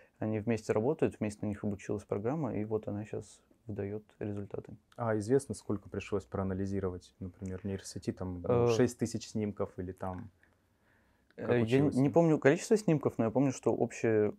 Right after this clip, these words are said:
Speaker 1: количество данных сто пятьдесят гигабайт, но я не смог все их скормить нейросети, потому что у меня просто недостаточно мощный компьютер,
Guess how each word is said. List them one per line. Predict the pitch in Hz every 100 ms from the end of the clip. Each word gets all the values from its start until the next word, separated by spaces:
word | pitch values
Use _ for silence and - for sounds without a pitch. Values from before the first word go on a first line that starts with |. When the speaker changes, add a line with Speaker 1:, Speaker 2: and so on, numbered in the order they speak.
| -
Speaker 1:
количество | 117 113 - 113
данных | 113 107
сто | - 123
пятьдесят | 104 -
гигабайт, | 113 107 117 120 196 220 -
но | 120 127 131 135 - - - - - -
я | 139 131 143
не | 151
смог | - 160 156
все | - 127 113
их | -
скормить | - 117 107
нейросети, | 117 107 - 208
потому | 208 123 123
что | -
у |
меня | 120 123
просто | 127 -
недостаточно | 127 123 135 -
мощный | 123 123 - 104
компьютер, | 113 113 196 165 139